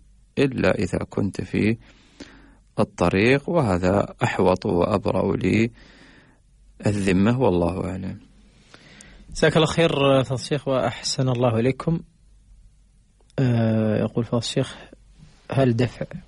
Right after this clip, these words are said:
Speaker 2: المال سواء كان صدقة أو زكاة للكافر، هيقول: "هل لي أجر؟" وما الدليل حيث يقول أن بعضهم يقول: "لك، لك أجر حتى وإن كان كافراً"؟
Speaker 1: إخراج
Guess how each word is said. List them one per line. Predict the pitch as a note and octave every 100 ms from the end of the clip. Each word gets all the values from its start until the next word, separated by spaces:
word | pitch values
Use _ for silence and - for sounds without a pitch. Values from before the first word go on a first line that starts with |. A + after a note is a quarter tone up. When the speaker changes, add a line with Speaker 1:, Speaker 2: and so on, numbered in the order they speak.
| - - - C3
Speaker 2:
المال | A#2 A#2+ A2+
سواء | - A#2+ A2+
كان | - A2
صدقة | - A#2+ A#2+ - A2 - - - - - - - _ _
أو | D3 B2+ A2+
زكاة | G#2+ A#2 B2 A#2 A2+
للكافر، | A2 G#2+ G#2+ G2+ G2 - B2 A#2 -
هيقول: | A2 A2 G2+
"هل | A#2+ A#2
لي | B2
أجر؟" | C3 B2+ D3+ - - - - - - _ -
وما | C3+ C3 B2 D3
الدليل | A#2+ A#2 B2 C3+
حيث | - B2+
يقول | A#2+ - A#2
أن | A2+
بعضهم | A2+ A2 A#2 A#2+ A2+
يقول: | A2 B2+ C#3+ C#3+
"لك، | A#2+ B2 - B2+
لك | B2+ -
أجر | A2+ C3 D#3
حتى | - C3 C3 - C3
وإن | A#2 A2 A#2+
كان | A#2+ A#2 B2
كافراً"؟ | - G2+ - - A2+ - - - - _ _ - - _ _ - - _ _ - - - - - - - - - - - - - _ _ - - - - _ _ _ _ - - - - _
Speaker 1:
إخراج | - E3+ F#3+ F#3